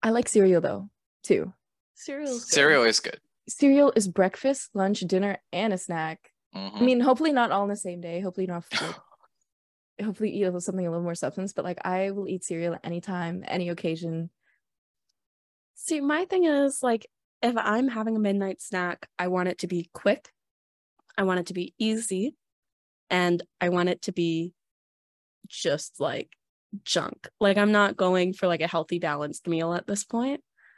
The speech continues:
Speaker 2: So, like, mine is, like, chips. I'll go grab a bag of chips, and then I can, like,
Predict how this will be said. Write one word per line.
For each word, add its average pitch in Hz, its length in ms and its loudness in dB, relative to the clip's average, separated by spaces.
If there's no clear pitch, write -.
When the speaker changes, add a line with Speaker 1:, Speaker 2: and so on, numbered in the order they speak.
Speaker 2:
So, 208 180 0
like, 185 220 0
mine 214 520 2
is, 190 220 -4
like, 165 160 -6
chips. - 360 -4
I'll 185 120 -2
go 180 160 -2
grab 165 240 0
a - 60 -4
bag - 180 -4
of - 80 -10
chips, - 400 -8
and 196 140 4
then 185 120 2
I 185 60 -2
can, 202 160 -4
like, 180 200 -4